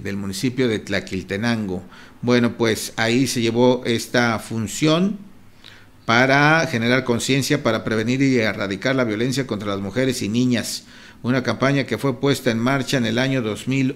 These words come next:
ocho por la Organización de las Naciones Unidas, esta de la eliminación de la violencia contra la mujer,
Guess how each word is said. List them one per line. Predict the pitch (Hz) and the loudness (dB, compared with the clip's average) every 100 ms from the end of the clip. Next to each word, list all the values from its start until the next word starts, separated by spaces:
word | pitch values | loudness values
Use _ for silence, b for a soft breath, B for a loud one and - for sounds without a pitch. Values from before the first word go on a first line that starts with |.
| - | 0
ocho | 147 156 - 156 175 - | 0 0 2 2 0 0
por | 127 127 | 0 4
la | 131 131 - | 2 2 -2
Organización | 131 123 120 123 123 110 - 117 117 113 107 B B B | -4 -2 -2 -2 -4 -6 -2 -2 0 -4 -8 B B B
de | 104 117 | 0 2
las | 113 113 110 | 2 0 -2
Naciones | 98 - 110 110 107 | -6 -4 -4 -2 -2
Unidas, | 151 180 170 165 165 - | 0 4 4 4 0 -2
esta | 143 120 - 110 | -2 0 0 0
de | 104 | 0
la | 98 98 - | -2 -4 -6
eliminación | 113 110 110 98 - 127 | -6 -6 -6 -6 -2 0
de | 120 | 0
la | 110 | -2
violencia | 101 110 120 - 110 | -4 -2 -2 0 -4
contra | - 107 98 101 | -4 -6 -6 -6
la | 98 | -4
mujer, | 98 95 156 190 190 | -6 -2 2 4 2